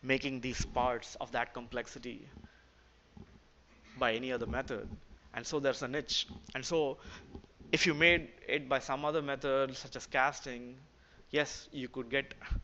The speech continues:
millions of part, parts at the end of the year. But if they are not the right characteristic, then you wasted it, right? So you check first to see if it's useful, and then you go ahead to the next scale.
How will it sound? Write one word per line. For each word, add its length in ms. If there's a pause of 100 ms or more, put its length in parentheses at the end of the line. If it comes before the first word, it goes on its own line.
(160)
millions 480
of 160
part, 340
parts 540 (920)
at 120
the 100
end 100
of 100
the 80
year. 320 (840)
But 140
if 160
they 80
are 80
not 320
the 120
right 300 (320)
characteristic, 640 (800)
then 100
you 140
wasted 380
it, 160 (840)
right? 160 (260)
So 160
you 140
check 280
first 360
to 80
see 240
if 140
it's 140
useful, 480
and 180
then 120
you 80
go 180
ahead 240
to 60
the 60
next 220
scale. 320